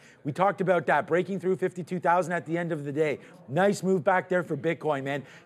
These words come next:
The I B B, I've really loved biotech. We'll see if that can break. You know what's gonna be an interesting one? I W M.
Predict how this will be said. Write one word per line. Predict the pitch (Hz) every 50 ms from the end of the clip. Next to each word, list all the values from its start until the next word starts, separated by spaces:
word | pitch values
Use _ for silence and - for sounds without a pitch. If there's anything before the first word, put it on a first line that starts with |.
| -
The | - 170 185
I | 180 190 214 226
B | 175 214 214 190
B, | 160 214 202 160
I've | 151 180 202 160
really | 180 202 208 208
loved | 180 170 185 190 160 -
biotech. | 165 165 175 180 175 175 - 185 190 196 - - - - - -
We'll | 143 180
see | 180 - 202 196
if | 185
that | - 190 185 180 -
can | 175 165
break. | 147 170 175 151 120 - - - - - - -
You | 160 185
know | 247 277
what's | 311 311 -
gonna | - 269 262 240
be | 233 233
an | 196
interesting | 202 196 - 202 165 - 208 196
one? | 196 202 208 208 202
I | - 147 156 175 185
W | 180 156 180 180 180 156 170 170 170 156 160
M. | 160 156 151 120 113